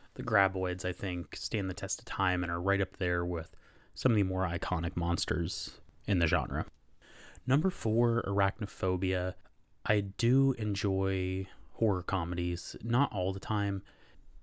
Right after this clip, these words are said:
I think I have to be in a certain mood and they have to be of a certain style. There are definitely some that rub me the wrong way. But Arachnophobia is another one of those that I saw at my grandpa's house when I was a lot younger, and it really stuck with me.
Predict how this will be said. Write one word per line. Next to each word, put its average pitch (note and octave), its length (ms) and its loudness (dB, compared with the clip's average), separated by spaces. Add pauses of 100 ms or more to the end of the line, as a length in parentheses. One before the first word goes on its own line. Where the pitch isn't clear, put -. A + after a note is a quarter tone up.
(180)
I A2 60 -2
think B2+ 100 4
I B2+ 80 4
have G2+ 180 4
to F#2+ 60 -4
be F#2 160 -2
in F2 100 0
a F#2 60 0
certain G2 400 -2
mood G2 300 2
and F2 160 -2
they F2 80 0
have - 220 -8
to G2 80 -6
be F#2 260 -2
of F2 160 -2
a F2 80 -2
certain - 400 -8
style. G2 500 0 (140)
There A2+ 60 0
are A2 40 0
definitely A#2 260 4
some F#2 180 0
that F2 120 -2
rub F2 180 -2
me F#2 100 0
the F2 100 -2
wrong E2+ 240 -2
way. E2 260 -4 (680)
But F2+ 240 6
Arachnophobia F#2+ 720 4
is F2 120 0
another F2 240 0
one F2 120 0
of F2 60 0
those F2+ 220 2
that F2+ 80 -2
I F2 80 2
saw E2+ 400 -2
at F2+ 60 -2
my F#2 280 -2 (160)
grandpa's A2+ 400 2
house F#2 300 0
when F#2 80 0
I F2+ 40 0
was F2+ 140 -2 (580)
a - 60 -2
lot F2+ 240 0
younger, G#2 400 -2 (1000)
and A#2+ 160 2
it - 60 -4
really C#3 160 -2
stuck - 280 -4
with A2 160 -2
me. G2+ 280 -2